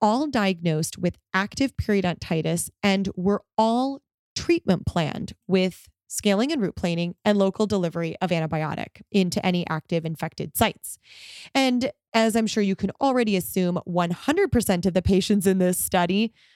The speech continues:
declined their treatment plan. So Aura Pharma wanted to know why. Was it you didn't believe you had the disease, you didn't understand the consequences of undergoing treatment? Like, what was it that really got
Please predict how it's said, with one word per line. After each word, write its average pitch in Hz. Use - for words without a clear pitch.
declined 202
their 175
treatment 147
plan. -
So 170
Aura 226
Pharma 196
wanted 165
to 175
know 156
why. 165
Was 196
it 190
you 170
didn't 180
believe 165
you 160
had 160
the 180
disease, 240
you 196
didn't 185
understand 160
the -
consequences 233
of 160
undergoing 170
treatment? 254
Like, 226
what 349
was 262
it 214
that 185
really 220
got 185